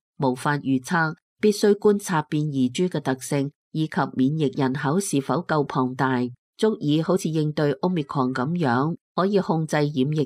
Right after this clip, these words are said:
重症嘅情況。台灣資深政經評論家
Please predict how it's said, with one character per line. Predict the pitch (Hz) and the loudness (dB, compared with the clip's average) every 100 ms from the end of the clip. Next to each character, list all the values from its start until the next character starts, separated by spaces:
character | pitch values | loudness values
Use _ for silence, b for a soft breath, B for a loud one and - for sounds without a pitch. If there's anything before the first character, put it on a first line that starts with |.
| - | -4
重 | - 131 | -4 -2
症 | 143 147 | -2 -2
嘅 | 143 | -4
情 | - 127 123 | -2 -4 -2
況。 | 127 135 131 127 120 _ _ - | -2 0 0 -2 -6 _ _ -4
台 | 160 147 | -2 0
灣 | 170 202 208 | 0 0 0
資 | 220 208 | -2 -2
深 | 208 | -2
政 | 202 160 156 | -2 -4 -2
經 | 185 190 | -2 -2
評 | 151 | -2
論 | 131 131 135 | 0 0 0
家 | 180 180 180 | 0 0 -2